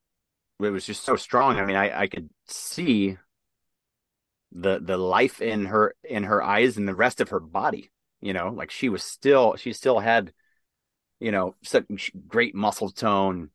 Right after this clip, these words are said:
and, uh, you know, like, it was, she had some atrophy in her left leg from not walking on it. Um, and I was like, "If I, if I'd put her down now, I'm gonna be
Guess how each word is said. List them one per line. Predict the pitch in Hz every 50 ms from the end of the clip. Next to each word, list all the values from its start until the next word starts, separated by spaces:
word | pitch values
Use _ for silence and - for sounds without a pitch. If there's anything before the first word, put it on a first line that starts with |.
| _ _ _
and, | 104 107 104 98 98 98 98 95 92 87 85 - -
uh, | - 104 101 98 95 92 92 92 92 92 92 62 - -
you | - 113 101
know, | 98 98
like, | 95 95 92 98
it |
was, | 98 98 - -
she | - 117
had | 110 110 101
some | - 110
atrophy | - 101 107 - - 107 - - 104 98
in | 98 92 87
her | 98 95 92
left | 98 98 95 -
leg | 107 104 104 101 95 -
from | - 92 90 85 -
not | 101 98 92 90 87
walking | 101 110 113 113 - 135 123 - 104
on | 98 92 95 98
it. | - - _ _ _ _ _ - _ _ _ _ _ _ _ _ -
Um, | - 104 101 98 98 98 95 90 87 76 - - _ _ _ _ _ -
and | 110 107 104 101 98 95 92 92 90 90 85 - - - _ _ _ _ _ _ _ _ _ -
I | 92 95 98
was | 90 98
like, | 92 87
"If | 87 98 -
I, | 107 110 117 90 - _ _ _ _ _ _
if | 113 110 101 -
I'd | 135 156 165 165 160 131 113 - _
put | - - 208 170
her | 110 113 101
down | 85 98 92 87 82 85 82
now, | 82 80 78 78 85 95 113 - _ _ _ _ _ _ _ _ _ _ _ _ _ _ _ _ _ _ _ _ _ _ _ _ _
I'm | 113 120 127
gonna | 110 104 95
be | 90 82 98 92 92 90 87 78